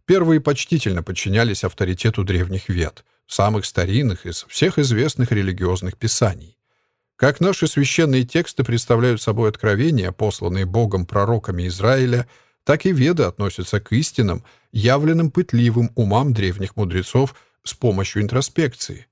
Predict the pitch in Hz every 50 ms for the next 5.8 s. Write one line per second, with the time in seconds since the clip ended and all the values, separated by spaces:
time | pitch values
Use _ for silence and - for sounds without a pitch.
0 | _ _ _ _ _ _ _ _ _ _ _ _ - - 151 151 - - - 202
1 | 214 190 165 - 165 151 156 143 - - 175 160 151 143 135 127 - - 135 127
2 | - - - 185 170 120 95 95 104 101 113 120 127 120 107 - - 95 - -
3 | 104 95 104 160 170 - - 110 95 92 117 165 190 185 143 107 92 90 - -
4 | 139 139 - 156 143 110 - - - - - - - - - _ _ _ _ _
5 | _ _ _ - 123 123 120 107 117 107 101 87 87 95 123 -